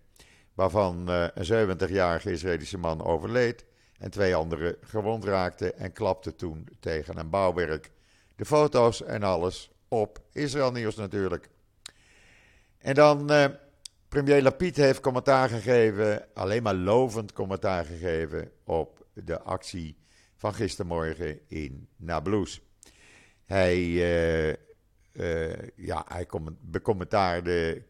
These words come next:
becommentarieerde in de meest lovende woorden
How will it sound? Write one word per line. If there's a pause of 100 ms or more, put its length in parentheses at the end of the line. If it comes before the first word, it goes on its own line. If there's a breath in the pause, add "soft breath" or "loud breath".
(280)
becommentarieerde
in
de
meest
lovende
woorden